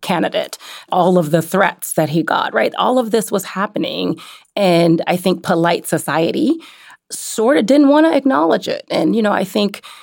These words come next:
maybe these things are related. I, I guess they are. But, you know, in a different line of work, I talk about our sort of national willful blindness to the inequality that exists in the nation, especially the racial economic inequality. And I think this is another place where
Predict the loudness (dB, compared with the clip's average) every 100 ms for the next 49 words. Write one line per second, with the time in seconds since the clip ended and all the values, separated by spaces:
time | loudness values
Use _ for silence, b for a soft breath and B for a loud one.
0 | B 0 2 0 0 0 2 2 2 2
1 | 2 2 0 -2 0 2 4 4 4 4
2 | 0 -2 B 2 4 4 2 2 2 2
3 | 2 4 4 4 0 -2 -2 0 2 2
4 | 2 2 0 -2 -4 -4 -4 -2 0 0
5 | 0 0 2 2 0 0 0 0 0 0
6 | 0 -4 -8 -4 -2 -2 -4 B B -6
7 | -2 2 2 2 2 4 4 2 2 0
8 | 0 -2 -4 -4 -2 -2 -2 -4 -6 -8
9 | -8 -6 -4 -4 -2 -4 -2 -4 -2 -2
10 | 0 -2 -2 -4 -4 -6 -6 -10 -8 -6
11 | -4 -2 -4 -4 -2 -2 -2 -2 -4 -6
12 | -4 -2 -2 -4 -2 -2